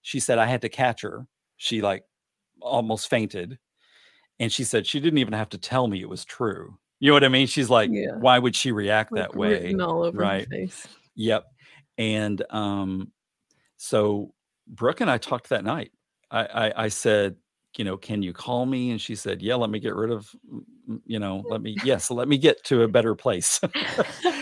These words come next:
Speaker 1: And she, she went back home and she called me and we talked forever. And I, of course, I was asking all kinds of questions, you know, about our other siblings. And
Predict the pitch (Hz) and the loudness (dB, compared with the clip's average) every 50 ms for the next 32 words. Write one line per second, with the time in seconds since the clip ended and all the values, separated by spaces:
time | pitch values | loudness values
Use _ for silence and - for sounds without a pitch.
0 | 254 226 427 - 143 143 135 - - - 156 143 123 - - - - - - - | 0 2 6 6 6 6 6 6 6 8 8 8 6 4 -2 -12 -14 -12 -6 -4
1 | - 165 147 123 135 143 - 147 143 139 - - 147 160 202 196 135 113 104 - | 0 2 4 4 4 4 6 6 6 6 6 4 2 2 2 2 0 -2 -2 -2
2 | - - 110 - - 113 107 110 110 131 135 131 110 98 98 - - - 110 113 | -4 -6 -6 -4 0 2 2 2 2 0 0 -2 -2 -2 -4 -6 -4 -2 -2 -2
3 | - - - - 110 - - 117 127 127 151 156 160 160 170 - _ - - - | -2 -2 -4 -4 -4 0 0 0 2 2 2 0 0 -2 -6 -10 _ -20 -20 -20
4 | - - - _ _ _ - - 117 113 113 110 110 107 107 107 98 - - _ | -20 -20 -20 _ _ _ -4 -2 0 0 2 2 0 0 0 -2 -4 -6 -10 _
5 | _ - 104 95 87 - - - - 104 95 - 95 90 85 82 87 85 - - | _ -6 -6 -6 -6 -6 -8 -8 -6 -6 -6 -6 -6 -8 -6 -6 -8 -8 -10 -12
6 | 101 85 85 90 92 85 104 98 - - 240 214 - - 190 175 170 160 156 151 | -12 -12 -12 -10 -10 -10 -10 -8 -6 -4 -4 -4 -4 -6 -6 -6 -6 -6 -6 -6
7 | 135 127 117 110 110 110 107 107 101 90 98 95 92 90 92 - _ _ _ _ | -6 -6 -6 -4 -2 -2 -2 -2 -2 -4 -4 -4 -4 -4 -6 -8 _ _ _ _
8 | _ _ _ - - 101 98 98 - _ _ _ _ - 113 104 107 98 - - | _ _ _ -6 -6 -6 -6 -6 -10 _ _ _ _ -2 -2 -2 -2 -2 -2 0
9 | - 196 180 160 170 165 151 143 139 139 131 113 - 104 95 92 92 87 | 2 2 2 2 2 2 2 2 2 0 0 0 -2 -2 -2 -2 -4 -6